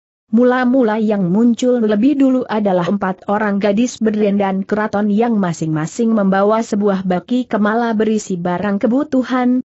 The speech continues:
di belakangnya menyusul empat orang bocah perempuan yang membawa dupa,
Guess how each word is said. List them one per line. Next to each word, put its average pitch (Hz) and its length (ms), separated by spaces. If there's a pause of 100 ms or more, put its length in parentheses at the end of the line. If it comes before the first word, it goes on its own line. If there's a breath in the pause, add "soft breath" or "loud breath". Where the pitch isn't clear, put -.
(120)
di 170 160
belakangnya 180 560
menyusul 226 640
empat 190 320
orang 233 320
bocah 190 400
perempuan 196 560
yang 214 240
membawa 214 560
dupa, 170 480